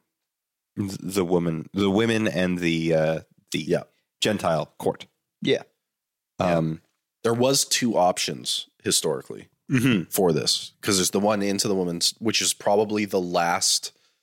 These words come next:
Speaker 2: remaining section of Solomon's original construction.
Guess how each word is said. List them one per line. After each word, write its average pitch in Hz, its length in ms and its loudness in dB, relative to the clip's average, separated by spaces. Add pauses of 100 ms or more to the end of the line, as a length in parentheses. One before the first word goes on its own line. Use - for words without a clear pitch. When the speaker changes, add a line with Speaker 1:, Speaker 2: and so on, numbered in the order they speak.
(280)
Speaker 2:
remaining 90 460 0
section - 480 0
of 87 100 -6
Solomon's 82 880 -2 (240)
original 87 400 0
construction. 82 640 -4